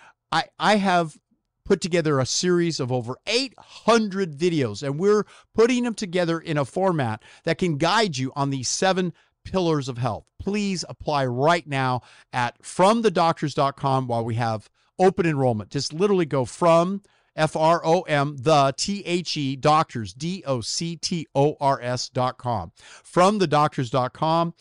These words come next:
and apply right now. And your first session is absolutely free. We're gonna set up a program and a plan for you, but plan on your first session to get a recorded interview of that, and we'll share that information with you, whether you decide to proceed with our,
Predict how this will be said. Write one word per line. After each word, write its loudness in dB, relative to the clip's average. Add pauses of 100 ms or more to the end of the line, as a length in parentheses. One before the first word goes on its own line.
(300)
and -2
apply 0
right 0
now. -2
And -6
your -8
first 2
session -2
is -6
absolutely -4
free. -6
We're 0
gonna 0
set 0
up -2
a -2
program 2
and -4
a 0
plan 0
for -10
you, -8 (260)
but -8
plan 0 (240)
on 0
your 2
first 2
session -2 (220)
to -2
get 0
a 0
recorded 2
interview 0
of -4
that, 0 (280)
and -4
we'll 4
share 2
that 2
information -2
with -4
you, -4 (180)
whether 2
you -2
decide -2
to -2
proceed -4
with -4
our, 2